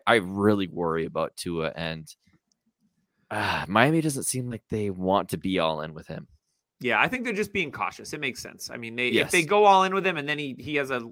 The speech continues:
Speaker 2: s-, you know, it's, it's gonna be a, not a good thing. So they kinda have to play it by ear. So I agree with that. All right. The Athletics' Jeff Howe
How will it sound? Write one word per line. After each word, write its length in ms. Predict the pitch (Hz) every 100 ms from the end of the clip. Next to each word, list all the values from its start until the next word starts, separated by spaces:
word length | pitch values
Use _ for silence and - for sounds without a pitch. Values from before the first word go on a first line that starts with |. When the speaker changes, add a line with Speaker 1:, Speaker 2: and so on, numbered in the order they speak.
| -
Speaker 2:
s-, 200 | - - -
you 160 | 131 120
know, 140 | 110
it's, 160 | 113 123
it's 180 | 120 -
gonna 200 | 123 113
be 180 | 120
a, 60 | 110
not 260 | 110 113 110
a 40 |
good 200 | 107 98
thing. 240 | 104 92
So 260 | 95 107 101 _ _ _ 135
they 100 | 147
kinda 220 | 180 143
have 160 | 139
to 80 | 123
play 160 | 113 110
it 100 | 101
by 100 | 92
ear. 180 | 104 101
So 120 | 107
I 100 | 107
agree 180 | 101 87
with 120 | 82
that. 160 | - - _ - - -
All 120 | 156
right. 220 | 139 113
The 120 | 143 175
Athletics' 420 | 170 233 247 -
Jeff 220 | 202 196
Howe 200 | 180